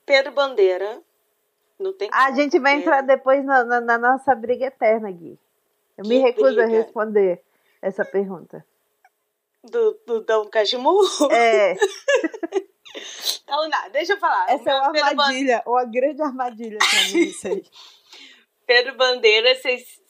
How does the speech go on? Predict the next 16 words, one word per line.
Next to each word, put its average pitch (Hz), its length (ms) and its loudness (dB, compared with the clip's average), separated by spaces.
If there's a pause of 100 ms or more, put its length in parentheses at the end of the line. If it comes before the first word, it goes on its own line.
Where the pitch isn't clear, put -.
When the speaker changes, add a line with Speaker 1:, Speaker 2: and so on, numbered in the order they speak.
Speaker 1:
Cecília 294 400 -6
Meirelles, 185 680 0
é 220 100 2
o 208 80 0
que 226 120 -8
eu 254 80 0
lembro, 185 440 -4
assim, 160 480 -16 (100)
que, 180 220 -10
que 190 200 0
tocou 202 340 -2
a 214 60 0
minha 240 480 -2
vida 190 440 0
e 190 120 2
infância. 165 680 -10